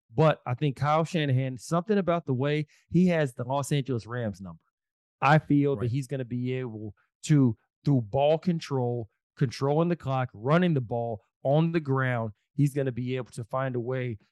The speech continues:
Speaker 1: to neutralize this Kansas City high-powered offense, and he's gonna be able to get after them on the defense side of the ball by all the bells and whistles, the shifts and motions that you're always gonna see on an offense that's led by Kyle Shanahan. And now Jimmy G is back in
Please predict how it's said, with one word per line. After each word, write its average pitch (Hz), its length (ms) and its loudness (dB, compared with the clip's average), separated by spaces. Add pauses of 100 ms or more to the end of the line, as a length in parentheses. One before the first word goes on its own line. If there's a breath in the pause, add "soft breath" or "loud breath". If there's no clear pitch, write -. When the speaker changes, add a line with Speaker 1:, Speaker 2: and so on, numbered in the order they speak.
(100)
Speaker 1:
to 120 100 -2
neutralize 127 640 -2
this 113 120 -14
Kansas 135 300 -2
City 123 220 -4
high-powered 117 580 -2
offense, 196 480 -2 (420)
and 120 120 2
he's 131 140 2
gonna 131 180 -4
be 131 160 -4
able 120 140 -4
to 120 60 -8
get 131 240 -8 (120)
after 156 340 2
them 120 260 -2
on 117 100 -8
the 113 60 -10
defense 131 360 -4
side 127 180 -2
of 110 60 -10
the 104 60 -6
ball 120 320 -2
by 110 220 -6
all 127 200 -4
the 113 100 -6
bells 127 340 -4
and 135 120 -4
whistles, 117 420 -8 (240 soft breath)
the 131 80 2
shifts - 340 -2
and 147 120 -6
motions 123 460 -6
that 120 180 -8
you're 143 200 -2
always 151 400 0
gonna 113 200 -6
see 123 400 -2 (280 soft breath)
on 135 160 2
an 120 120 -2
offense 131 440 -6
that's 113 280 -10
led 127 240 -2
by 110 160 -6
Kyle 127 240 -4
Shanahan. 120 480 -4
And 120 180 -8
now 139 400 0 (240)
Jimmy 127 420 2
G 147 380 4 (380)
is 127 180 2
back 127 360 -2
in 117 300 -6